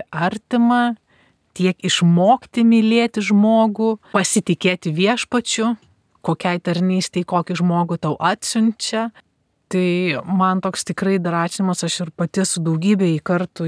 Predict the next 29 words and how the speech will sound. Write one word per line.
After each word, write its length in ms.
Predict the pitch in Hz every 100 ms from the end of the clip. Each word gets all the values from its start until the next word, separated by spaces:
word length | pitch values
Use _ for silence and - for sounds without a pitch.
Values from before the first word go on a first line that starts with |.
| 156
įvairiausių 560 | 160 165 185 180 - 160
renginių 440 | 165 165 180 214 190
ir 140 | 170 165
organizacijų 680 | 170 170 160 185 208 -
savanoriavus, 880 | - 160 165 160 160 190 220 190 - -
tai 140 | 175 175 - - - - -
jeigu 240 | 165 170
nedrąsu 400 | 175 170 175 -
eiti 160 | 180 175
tarnauti 480 | - 165 175 175 170
bendruomenėje 680 | 170 170 196 202 180 170 165
ar 80 | -
kažkur 380 | 160 - 185 175
dar, 220 | 175 170
nu, 80 | 175 175
toks, 380 | 170 - - - 143
nežinau, 760 | 139 180 175 170 175 170 135 160
tai 140 | 196 180 - - - 160 165 180 -
per 160 | 180 170
savanorystę 960 | - 170 165 170 165 202 226 - 170
bažnyčioj 560 | 170 170 170 180 - 175
labai 300 | 165 170 202
daug 160 | 190 180
visokiausių 560 | - - 170 170 - 175
vyksta 260 | - 170 170
renginių, 400 | 170 170 208 185
dabar, 240 | 170 165
dabar, 400 | 165 165 175 180 _ _
dabartinis 640 | 185 180 180 - 208 190